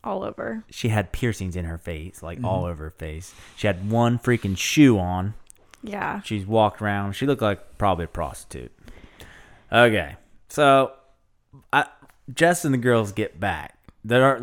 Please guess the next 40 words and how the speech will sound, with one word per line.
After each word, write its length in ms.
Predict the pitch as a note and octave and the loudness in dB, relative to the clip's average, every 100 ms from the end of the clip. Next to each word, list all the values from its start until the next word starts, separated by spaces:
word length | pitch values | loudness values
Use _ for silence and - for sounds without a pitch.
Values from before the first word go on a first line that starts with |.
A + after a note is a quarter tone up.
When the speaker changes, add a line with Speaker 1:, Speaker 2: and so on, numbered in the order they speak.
| B2 | -2
Speaker 2:
walking 460 | A2+ A#2 A2 G2 F#2 | 6 6 6 -2 -2
back. 140 | G2+ | 2
Speaker 1:
I'm 160 | A#3 A3+ G#2 | 2 4 6
Speaker 2:
And 0 | |
then 200 | A#2 A#2 | 6 4
this 160 | A#2 | 2
Speaker 1:
walking 20 | F#3 | 4
out 60 | |
of 20 | |
the 40 | A#2+ | 6
Speaker 2:
girl, 300 | A#2+ G#2 - | 6 4 -2
Speaker 1:
gas 100 | - | -4
station. 280 | - - - | -12 -4 -2
Speaker 2:
this 180 | A2+ | 0
woman 440 | C3 C3 B2 A2+ A2+ | 2 2 4 4 4
looks 200 | A#2+ - | 4 2
at 140 | A2 | -4
me, 420 | A#2 A#2 A2 G#2 - _ _ _ _ _ _ _ - | 0 2 2 -2 -10 _ _ _ _ _ _ _ -14
and 280 | - G#2 | -8 -6
she 180 | - G#2+ | -4 -6
says, 520 | F#2+ G2 F#2+ F2 E2 - - - _ | -6 -4 -4 -6 -10 -18 -20 -20 _
"You 140 | D3 | 4
got 140 | F3 D3 | 8 8
a 40 | |
hot 240 | D3 - | 8 6
spot?" 420 | - F3 F3 D#3 - _ - - - - _ _ _ _ E2+ | 6 6 8 6 0 _ -12 -12 -14 -20 _ _ _ _ -10
I'm 80 | |
like, 200 | D#2+ D2 - _ _ | -8 -10 -14 _ _
"What?" 200 | - - _ _ - | -8 -8 _ _ -14
I 120 | G2+ | -12
said, 200 | E2 D2+ | -12 -8
"What?" 220 | F#2 E3 - _ _ - - | -6 -6 -10 _ _ -20 -12
She 100 | B2 | -10
said, 60 | |
"You 60 | C3 | -4
got 140 | D#3 | -2
a 60 | D3 | 0
personal 320 | F3+ - C#3+ | 0 0 2
hot 200 | D3+ D3+ | 4 2
spot?" 520 | - E3+ E3+ - - | 2 2 2 2 -8